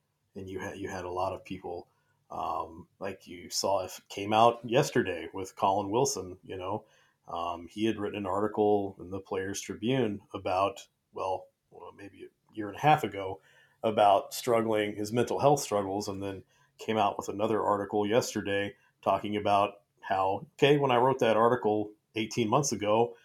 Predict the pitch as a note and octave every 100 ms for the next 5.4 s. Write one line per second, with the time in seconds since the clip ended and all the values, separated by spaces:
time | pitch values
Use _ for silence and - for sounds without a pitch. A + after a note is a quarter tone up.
0 | _ _ - G2+ A#2 A#2 A#2 A#2 G#2 A2+
1 | G#2+ - C#3 A#2+ F#2 F#2+ F#2+ G2+ - F#2
2 | F#2 A#2 A2 G2+ G2 F#2+ F#2+ G#2+ G#2 G2
3 | G2 G2 G2 F#2 G2+ F#2+ G#2 - F#2 G#2
4 | F#2+ F2+ - - _ _ _ _ - G2+
5 | G2 F#2+ F#2+ F2